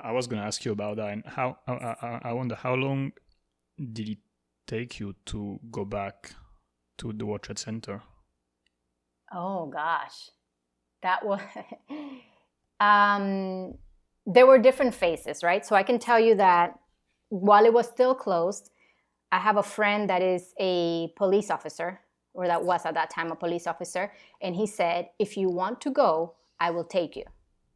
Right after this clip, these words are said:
Speaker 2: And this is somebody I, I really trust, and is a family friend. So, um, when I was ready, I told him, "Okay, let's go." And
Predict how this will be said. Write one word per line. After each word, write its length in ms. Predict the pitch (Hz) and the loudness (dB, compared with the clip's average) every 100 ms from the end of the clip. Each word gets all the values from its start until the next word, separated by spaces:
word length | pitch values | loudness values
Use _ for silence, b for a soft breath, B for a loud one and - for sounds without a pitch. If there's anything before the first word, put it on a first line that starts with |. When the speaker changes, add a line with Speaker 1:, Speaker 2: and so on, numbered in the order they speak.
| _ _ _ _ 208 | _ _ _ _ 2
Speaker 2:
And 760 | 196 180 175 170 165 165 165 - | 2 2 -2 -4 -4 -6 -10 -4
this 200 | 185 202 | -2 -2
is 100 | 202 | -4
somebody 420 | 208 202 190 185 | -2 0 2 2
I, 300 | 170 175 180 - - | 2 0 -4 -8 -4
I 260 | 185 175 175 175 | 0 0 -4 -2
really 320 | 226 247 233 | 2 4 2
trust, 640 | - - 190 - - - - _ _ | -2 0 0 0 -12 -20 -20 _ _
and 280 | 185 170 175 | 0 0 -4
is 140 | 170 | -4
a 60 | 180 | -6
family 400 | - 185 180 165 | -2 -2 -2 -6
friend. 380 | - 170 - - b b b | -8 -12 -12 -20 b b b
So, 520 | - 214 190 185 175 | -6 2 4 4 2
um, 360 | 170 165 180 254 _ _ _ _ _ | -2 -8 -12 -18 _ _ _ _ _
when 260 | 202 196 185 | -2 0 0
I 80 | |
was 180 | 185 202 | 0 2
ready, 300 | 233 220 190 | 4 6 4
I 80 | 180 | 0
told 220 | 180 196 | -2 -4
him, 100 | 185 | -4
"Okay, 220 | 180 202 175 | -4 -2 -2
let's 200 | 175 175 | -2 0
go." 320 | 180 170 170 _ _ _ _ | -2 -2 -8 _ _ _ _
And 680 | 208 190 185 185 180 175 175 | -4 -2 -2 -4 -6 -6 -10